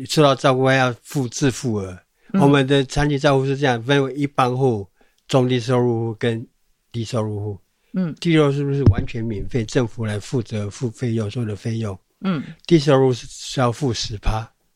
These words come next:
Speaker 2: 嗯。
Speaker 1: 那一般户是三十趴。
Speaker 2: 嗯。
Speaker 1: 所以如果说一千块好了，这个月付一千块，病人要支付三百块。
Speaker 2: 嗯。
Speaker 1: 那如果是低收入是完全免费的。
Speaker 2: 所以有一百一十多位，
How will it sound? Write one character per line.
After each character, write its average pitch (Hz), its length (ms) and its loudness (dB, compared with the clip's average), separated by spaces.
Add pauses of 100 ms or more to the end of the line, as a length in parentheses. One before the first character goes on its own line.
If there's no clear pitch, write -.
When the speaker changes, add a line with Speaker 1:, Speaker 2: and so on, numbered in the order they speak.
(120)
Speaker 2:
嗯。 170 200 0 (180)
Speaker 1:
那 131 380 4 (200)
一 143 100 -6
般 127 240 2
户 127 140 0
是 117 80 -6
三 117 260 -2
十 - 120 -14
趴。 104 300 -4 (120)
Speaker 2:
嗯。 180 240 -2 (120)
Speaker 1:
所 170 140 6
以 - 20 6
如 156 140 2
果 131 100 2
说 147 220 -2
一 165 80 -6
千 143 260 2
块 139 200 2
好 101 100 -4
了， 110 120 -10
这 - 140 -8
个 131 80 0
月 127 300 2 (200)
付 139 180 -6
一 - 20 -4
千 117 180 -2
块， 110 240 -2 (400)
病 160 160 4
人 120 100 4
要 127 120 0
支 120 220 -6
付 117 100 -6
三 120 260 -4
百 101 220 -12
块。 101 240 -8 (220)
Speaker 2:
嗯。 160 320 -4 (120)
Speaker 1:
那 135 160 2
如 147 120 2
果 135 80 2
是 123 120 -2
低 123 160 -2
收 120 60 0
入 113 40 -2
是 117 80 -4
完 110 140 -4
全 101 180 -8
免 98 160 -10
费 98 240 -6
的。 95 80 -14 (720)
Speaker 2:
所 - 180 2
以 196 200 4
有 151 160 0
一 190 100 -4
百 170 180 0
一 165 160 -6
十 151 160 -8
多 156 260 0
位， 156 220 0